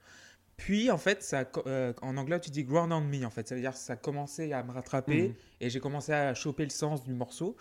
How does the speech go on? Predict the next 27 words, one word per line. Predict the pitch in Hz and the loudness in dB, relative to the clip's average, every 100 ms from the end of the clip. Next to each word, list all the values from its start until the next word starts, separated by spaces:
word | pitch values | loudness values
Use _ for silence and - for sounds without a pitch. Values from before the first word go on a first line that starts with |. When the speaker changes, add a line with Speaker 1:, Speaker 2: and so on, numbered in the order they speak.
| - - - _ _ | -16 -20 -20 _ _
Speaker 1:
Et, | 139 139 | 6 10
euh, | 135 | 10
oui, | 139 185 185 | 8 8 8
euh, | 131 | 8
c'est | - 117 123 | 4 0 2
gospel, | 131 139 - 143 | 0 0 0 2
euh, | 127 113 | 2 2
ouais, | 123 | -2
c'est | 123 | -4
blues | 110 147 | -4 -4
gospel, | 123 139 - 151 | -2 -4 -4 -6
c'est, | - 107 101 101 | -4 -4 -4 -6
euh, | 76 67 69 | -8 -10 -8
le | |
gospel, | 117 135 - 156 | -4 -4 0 -2
c'est, | 156 107 101 92 92 95 101 | -2 -6 -6 -6 -8 -10 -12
c'est | - | -8
le | 117 | -6
mot | 127 139 | -6 -8
qui | - | -8
m'est | 110 110 | -10 -6
revenu | 113 117 | -6 -6
le | 120 | -8
plus | - 131 | -6 -10
souvent | - 120 123 120 | -8 -8 -6 -6
dans | 107 | -6
le, | 98 | -6